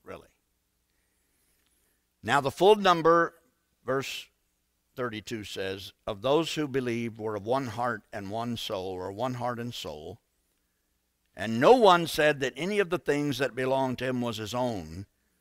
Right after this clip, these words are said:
but they had everything in common," meaning that everything they had would be available if needed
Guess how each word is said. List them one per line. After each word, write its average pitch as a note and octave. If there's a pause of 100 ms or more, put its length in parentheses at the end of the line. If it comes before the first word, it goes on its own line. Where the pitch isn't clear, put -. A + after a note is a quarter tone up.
(560)
but B2+
they C#3
had C3+
everything E3
in D3
common," C3
meaning B2+
that B2+
everything D3
they C3
had A2+
would A#2
be C#3
available G3
if F#3
needed D#3